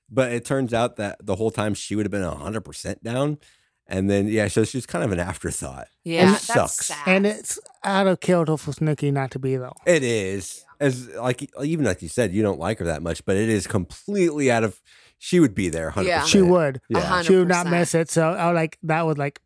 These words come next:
Speaker 3: mm.
Speaker 1: Awkward. Yeah.
Speaker 3: Yeah. And another thing, they, you know, they made Michelle gay, which he was, but I don't think during
Speaker 2: Yeah.
Speaker 3: the early two thousand they could say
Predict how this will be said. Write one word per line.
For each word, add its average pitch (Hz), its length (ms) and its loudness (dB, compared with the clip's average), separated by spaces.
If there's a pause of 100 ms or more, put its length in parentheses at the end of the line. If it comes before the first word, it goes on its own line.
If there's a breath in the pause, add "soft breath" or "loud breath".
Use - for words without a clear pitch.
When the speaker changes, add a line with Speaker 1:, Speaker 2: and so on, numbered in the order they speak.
Speaker 3:
mm. 143 340 2
Speaker 1:
Awkward. 82 540 -4
Yeah. 104 280 2 (220)
Speaker 3:
Yeah. 139 340 -4 (120)
And 196 320 4
another 190 420 4
thing, 185 240 2
they, 170 280 2 (320)
you 180 100 4
know, 151 340 2
they 160 100 -4
made 160 180 -2
Michelle 156 360 4
gay, 147 260 2
which 147 200 2
he 143 320 2
was, 143 360 4
but 143 140 0
I 147 120 2
don't 139 160 0
think 151 200 0 (140)
during 143 220 4
Speaker 2:
Yeah. 156 200 4
Speaker 3:
the 156 60 6
early 156 120 4
two 151 160 4
thousand 147 340 0
they 135 100 -2
could 127 220 -4
say 143 380 0